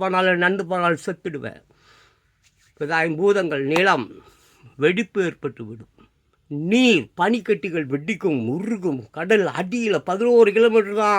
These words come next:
ஆழம்ன்றான், உயர்ந்த ஆழம் கொண்ட இடம் வந்து அது எங்க இருக்குது தெரியுமா? ஃபெர்முடா அந்த பக்கம் எங்கேயோ இருக்குது, இருக்கு. பதினோரு வாட் மைல் தான்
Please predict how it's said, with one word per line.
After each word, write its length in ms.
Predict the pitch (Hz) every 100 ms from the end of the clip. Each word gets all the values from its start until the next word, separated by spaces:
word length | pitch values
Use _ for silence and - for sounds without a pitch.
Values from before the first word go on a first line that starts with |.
| 196
ஆழம்ன்றான், 580 | 208 196 185 170 156 156
உயர்ந்த 420 | 175 196 190 214 196 185
ஆழம் 240 | 196 185 170
கொண்ட 240 | 175 175 165 151
இடம் 240 | 170 180 175
வந்து 160 | 175 185
அது 100 | 165
எங்க 120 | 175 190
இருக்குது 260 | 185 175 165 160
தெரியுமா? 240 | 151 180 156
ஃபெர்முடா 420 | 170 190 190 185 170 - - - - - - -
அந்த 100 | 143
பக்கம் 200 | 180 214
எங்கேயோ 160 | 214 226
இருக்குது, 260 | 214 226 196 - _ _ _ _ _ _ _ _ _ -
இருக்கு. 220 | 156 151 - _ _ - _ -
பதினோரு 1000 | 160 190 190 185 180 170 175 160 151 247 370 - _ _ _ 165
வாட் 240 | 135 - - 143 147 135
மைல் 200 | 165 208 196 185
தான் 140 | 165